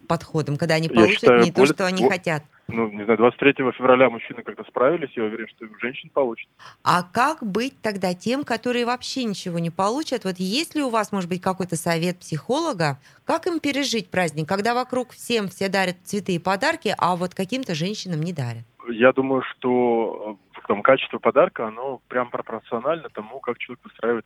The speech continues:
Speaker 2: отношения до того, как ему дарят подарок. И если они, значит, честно, э,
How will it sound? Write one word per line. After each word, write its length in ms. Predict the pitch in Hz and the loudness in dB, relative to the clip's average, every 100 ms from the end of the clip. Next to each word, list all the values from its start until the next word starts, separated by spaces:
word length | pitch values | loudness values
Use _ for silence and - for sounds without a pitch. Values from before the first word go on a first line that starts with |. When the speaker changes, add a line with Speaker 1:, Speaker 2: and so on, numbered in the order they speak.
| _ | _
Speaker 2:
отношения 540 | 208 - 110 110 196 | -12 -6 -6 -6 -6
до 120 | - 214 | -2 -2
того, 200 | 208 190 | -4 -8
как 160 | 104 - | -8 -10
ему 160 | 98 - | -16 -10
дарят 220 | 92 - | -10 -10
подарок. 360 | - - 90 - _ _ - - | -18 -18 -18 -20 _ _ -20 -8
И 80 | 131 | -6
если 480 | 113 127 - 113 104 | 2 2 4 4 6
они, 260 | 104 117 | 6 2
значит, 260 | 104 101 - | -8 -12 -14
честно, 720 | - 113 - - 98 92 90 90 | -8 -6 -6 -6 -4 -4 -6 -6
э, 540 | 92 92 92 90 95 | -6 -6 -6 -8 -10